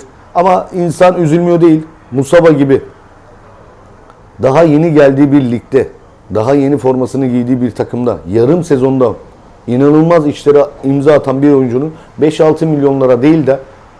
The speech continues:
en az on on beş hatta yirmi milyon eurolara bonservis bedellerine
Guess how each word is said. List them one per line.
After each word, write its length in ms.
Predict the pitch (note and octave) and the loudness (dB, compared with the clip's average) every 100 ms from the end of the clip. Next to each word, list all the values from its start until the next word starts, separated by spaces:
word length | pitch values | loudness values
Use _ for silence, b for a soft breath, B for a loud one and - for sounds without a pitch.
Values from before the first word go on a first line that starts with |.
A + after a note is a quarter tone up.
| - D3+ | -8 -2
en 120 | D#3+ | 0
az 200 | D3+ D3+ - C#3 | 0 -4 -4 0
on 120 | D3 | 2
on 300 | D3 E3+ D#3 | 2 2 0
beş 260 | C#3 - - | -2 -4 -12
hatta 380 | - C#3 - D3 | -4 -4 0 0
yirmi 420 | C3 A2+ C#3+ E3+ | 0 0 -2 0
milyon 420 | D#3+ C#3 C3+ C3 | -2 0 0 2
eurolara 420 | C3 B2+ B2 D3 - - - _ - - - - | 2 4 2 0 -4 -18 -20 _ -20 -20 -16 0
bonservis 640 | C3 C#3+ - D3 D#3 - | 0 2 2 2 0 0
bedellerine 640 | C3 B2+ A#2+ A#2 B2 D#3 | 2 2 2 -2 0 -4